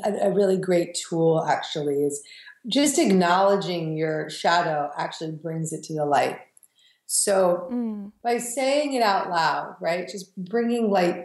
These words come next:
Speaker 1: to it by bringing it to the surface. And, you know, that is probably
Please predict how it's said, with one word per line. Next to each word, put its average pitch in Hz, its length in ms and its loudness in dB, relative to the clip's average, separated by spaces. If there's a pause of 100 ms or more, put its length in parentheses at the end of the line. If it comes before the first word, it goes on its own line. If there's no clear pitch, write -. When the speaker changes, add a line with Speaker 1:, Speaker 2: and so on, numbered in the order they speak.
(120)
Speaker 1:
to 233 140 2
it 170 200 0
by 170 120 4
bringing 175 420 -2
it 151 140 -4
to 156 100 -6
the 180 80 -10
surface. - 800 -2 (560)
And, 175 560 2 (400)
you 202 140 2
know, 170 160 4 (240)
that 220 500 2
is 170 320 -10 (100)
probably 165 720 -6